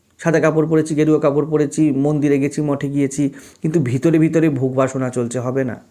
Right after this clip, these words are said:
ত্রিনাচিকেত, সূক্ষ্ম চাই, স্থূল চাই, দুটোই চাই। আর এই যে আমি,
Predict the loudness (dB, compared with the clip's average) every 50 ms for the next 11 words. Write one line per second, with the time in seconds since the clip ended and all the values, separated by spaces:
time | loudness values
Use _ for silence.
0 | _ _ _ _ _ _ _ -2 0 2 4 4 2 2 0 -4 -6 -6 -6 -6
1 | -6 -6 -8 -12 -12 -14 -20 _ _ _ _ _ _ _ _ -18 -18 -16 -16 -14
2 | -14 -14 -12 -12 -8 -4 -4 -4 -4 -4 -2 0 0 2 2 2 2 2 0 -2
3 | -6 -10 -20 _ -20 -20 -10 -2 0 2 2 2 2 2 2 2 2 2 0 0
4 | -2 0 0 0 0 -2 -4 -6 -8 -8 -8 -10 -14 -20 _ _ _ _ _ _
5 | _ _ _ _ _ _ _ _ _ _ _ _ _ _ _ _ _ _ _ _
6 | _ _ _ _ _ _ _ _ _ _ _ -4 -2 0 0 0 -2 -4 0 0
7 | 0 2 2 -2 -2 -2 -2 -2 0 2 2 2 0 0 -2 -4